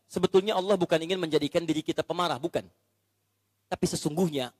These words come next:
Allah ingin menampilkan dan mengangkat sabar dalam diri kita. Sebab kalau nggak dibuka marah, nggak ada katalis untuk meningkatkan sabar. Makanya diciptakan berbagai persoalan supaya yang baik muncul. Nah, cara cepatnya, kalau Anda sedang berhadapan dengan masalah-masalah yang buruk, cepat cari lawannya.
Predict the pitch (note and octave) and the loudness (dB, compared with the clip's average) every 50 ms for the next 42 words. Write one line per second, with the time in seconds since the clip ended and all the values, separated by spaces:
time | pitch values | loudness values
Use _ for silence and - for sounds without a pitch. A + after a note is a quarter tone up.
0 | - F3+ E3+ D3+ C#3+ C#3+ E3 G#3+ G#3 G3 - - F3 E3+ D#3+ D#3 D3+ D3+ C#3+ C#3+ | 2 2 2 2 2 2 2 2 2 0 -4 -4 -4 -4 -2 -2 -2 -4 -4 -2
1 | C#3 F#3 F#3 F3 - - B2+ A2+ A2 B2 D#3+ D#3 D#3 D#3 D3+ D#3+ F#3 G3+ G#3 - | -2 -2 -2 -2 -2 -6 -6 -6 -2 0 0 0 0 -2 -4 -6 -8 -10 -8 -10
2 | E3+ - _ - - - E3 F3 F3 E3+ D#3 C#3 B2+ B2 C#3 C3+ C3 B2 A#2 A#2+ | -10 -10 _ -12 -12 -10 -8 -4 -2 -2 -2 -2 -2 -4 -4 -4 -4 -4 -6 -8
3 | A#2 A#2 - A#2+ - - F#2+ - _ _ _ _ _ _ _ _ - - G3 C4+ | -10 -10 -12 -12 -14 -14 -16 -16 _ _ _ _ _ _ _ _ -14 2 4 4
4 | C4+ - - C4 A3+ A3+ A3 G#3+ G#3 G3 G#3 F#3 G#3 - - F#3 F3 F#3 A3 B3+ | 4 4 4 4 4 4 4 4 2 2 2 0 0 0 2 0 0 0 -4 -4
5 | A3+ G3+ G3 G#3+ A#3 B3 C#4 C#4+ D4 - - - - - C#4+ D4 D4+ C#4+ - - | -4 -4 -4 0 0 0 0 0 -4 -6 -8 -8 -2 0 2 4 4 2 2 0
6 | C4 - - A#3 B3 A#3 - - - B3 B3 G#3+ C4 B3+ A#3 G#3 F#3 F3+ - _ | 0 2 2 2 2 2 2 0 0 -2 2 2 4 4 4 2 -2 -4 -10 _
7 | _ _ _ _ _ _ _ _ _ _ _ _ _ _ _ _ - G#3+ G#3 B3 | _ _ _ _ _ _ _ _ _ _ _ _ _ _ _ _ 2 2 4 6
8 | C4+ D4+ D4 C#4+ - C4 - - D4+ - D4 B3+ B3+ A#3+ - A#3 G#3 A3+ - A3 | 4 4 4 2 0 2 4 4 4 4 4 4 4 4 4 4 4 2 0 -2
9 | G3 - G#3+ F3 E3 G#3+ C4+ - C4+ - B3 C4 C#4 C#4 C#4 C#4 D4 D4 D4 - | -2 0 0 2 4 4 2 0 0 4 8 8 8 8 8 6 4 4 4 2
10 | D#4+ D#4+ D4 - C4+ A#3+ A3+ A3+ - _ _ _ _ _ _ - C4 G#3 F#3 - | -4 -8 -6 -4 -2 -2 -2 -4 -8 _ _ _ _ _ _ 0 0 0 2 2
11 | C#4 C4+ C4 C4 - - - - - F4+ - _ A#3+ A#3 G3 F3+ - - A3+ A3 | 2 4 4 2 0 -4 -2 2 2 2 2 _ 0 0 0 0 0 2 2 2
12 | G#3 - C#4+ E4+ F4 E4+ C#4+ - - B3+ B3 A#3+ G#3+ G3 A3 A#3+ C#4 - B3 A#3 | 2 2 -2 2 4 4 4 4 2 0 0 0 -2 0 2 2 2 2 2 2
13 | A3+ A3 A3 A3 A3 G3 A3 G3+ G3+ G3 F#3+ F3+ G#3 F#3 F#3 F#3 F3+ F3+ F3 A#3+ | 2 0 2 2 2 4 4 4 4 4 2 2 2 2 4 4 4 2 2 2
14 | D#4 D#4+ D#4+ - - - - C#4 C4 - - A#3+ A#3 A3+ A3 G#3+ A3 A#3 A#3 G3 | 4 4 2 2 -2 2 4 4 4 4 2 2 2 4 6 6 6 6 4 4
15 | F#3 F3 D3 - | 0 -4 -4 -6